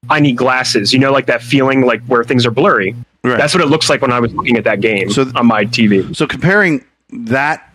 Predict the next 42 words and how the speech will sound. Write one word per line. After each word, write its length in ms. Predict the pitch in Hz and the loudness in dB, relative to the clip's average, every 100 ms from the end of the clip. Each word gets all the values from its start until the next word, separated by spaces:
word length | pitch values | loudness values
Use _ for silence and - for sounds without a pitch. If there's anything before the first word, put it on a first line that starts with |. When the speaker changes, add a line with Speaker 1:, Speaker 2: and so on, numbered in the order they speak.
| - | -16
Speaker 2:
fact 580 | - 123 87 90 - - - | -4 -2 -2 -6 -12 -20 -8
that 100 | 101 | -4
I 60 | 107 | -2
got 160 | 123 | -2
a 40 | 120 | -2
headache 460 | 104 80 90 - _ _ _ - | -4 -6 -10 -16 _ _ _ -8
and 180 | 107 107 | -4 -2
then 220 | 110 104 | -2 -4
the 80 | 104 | -4
fact 400 | 113 101 - - | -2 -4 -6 -6
that, 200 | 95 - _ _ _ - - - _ - | -4 -6 _ _ _ -20 -20 -20 _ -6
uh, 220 | 95 90 | -4 -4
there 140 | 104 | -4
were 100 | 110 | -2
other 220 | 123 170 | 0 0
concerns 500 | - 110 - 90 87 | -2 -6 -6 -8 -6
I 100 | 90 | -6
had 220 | 85 85 78 | -4 -6 -6
with 140 | 90 | -8
it. 160 | - - | -8 -10
You 100 | 104 | -8
know, 160 | 101 95 | -6 -6
the 120 | 95 | -8
fact 280 | - 117 - | -4 -4 -4
that 100 | 110 | -4
it, 120 | 107 - | -4 -4
it 240 | 107 120 | -4 -4
does 220 | 117 131 - | -2 -2 -2
seem 260 | 123 123 | -4 -2
a 60 | 107 | -2
lot 260 | 98 - | -2 -2
like 180 | 101 95 | -6 -6
Destiny 440 | 104 95 - 92 92 | -6 -6 -6 -8 -10
in 100 | 82 | -10
terms 240 | 98 95 | -12 -12
of 100 | 85 | -14
its 140 | 80 | -16
game 260 | - 95 95 | -10 -10 -8
structure. 580 | - 82 73 - - - - | -8 -8 -10 -12 -20 -14 -8
I'm 160 | 98 | -6
worried 400 | 98 104 113 101 | -4 -2 -2 -4
that 240 | 92 90 | -4 -4